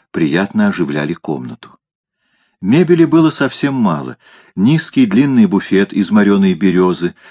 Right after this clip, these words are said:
на котором стояли два серебряных подсвечника с красными свечами. Стол такого же дерева, более тёмный, почти чёрные стулья, из той редкой разновидности берёзы, которая встречается только в Африке,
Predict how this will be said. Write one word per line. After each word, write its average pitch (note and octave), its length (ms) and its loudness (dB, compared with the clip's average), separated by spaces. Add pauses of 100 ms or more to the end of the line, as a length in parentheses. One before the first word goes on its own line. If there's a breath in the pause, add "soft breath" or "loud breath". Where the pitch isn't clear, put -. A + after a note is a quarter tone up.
(100 soft breath)
на F#2 100 -2
котором F#2+ 420 0
стояли F2+ 460 0
два E2+ 260 -2
серебряных E2+ 600 -2
подсвечника E2+ 880 -6 (180 loud breath)
с - 140 -18
красными E2 540 -6
свечами. D2+ 680 -8 (920 loud breath)
Стол A#2+ 400 0
такого A#2 400 0
же A2+ 140 0
дерева, G2+ 500 2 (320 soft breath)
более A#2 340 2
тёмный, A#2 520 0
почти F2+ 360 -6
чёрные F#2 440 0
стулья, G2 640 -2 (240 soft breath)
из F#2+ 200 -4
той G#2 200 2
редкой G#2 340 0
разновидности G2 720 0
берёзы, F#2 460 0
которая F2+ 420 -2
встречается F2 720 -4
только F2 320 -2
в E2 80 -2
Африке, E2+ 560 -4